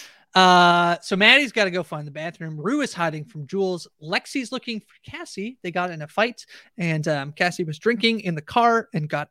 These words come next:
out on the highway. Um, and, uh, she's not answering her phone. Um, so we cut to Cassie, who is very drunk at the convenience store,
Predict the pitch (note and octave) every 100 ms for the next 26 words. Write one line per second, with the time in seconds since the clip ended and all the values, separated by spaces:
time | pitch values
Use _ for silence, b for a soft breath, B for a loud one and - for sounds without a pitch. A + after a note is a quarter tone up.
0 | G3 A3+ G#3+ F3+ D#3+ D3+ G#3+ A#3 A3+ A#3
1 | - _ _ _ _ - F#3+ F3 E3+ E3+
2 | E3+ - F#3 F#3 F#3 F#3 F#3+ F#3+ F#3 F#3
3 | - E3+ E3 b b - D3+ A3+ G#3+ E3+
4 | D3+ B B F3 E3+ D#3+ G#3 C#4 - C4
5 | - F#3 E3+ F3+ F3+ F3+ E3+ - E3 D3+
6 | D3 - D#3+ C#4 G#3+ D#3+ E3 - G3 G3+
7 | F#3 D3+ D3+ C#3+ - - E3+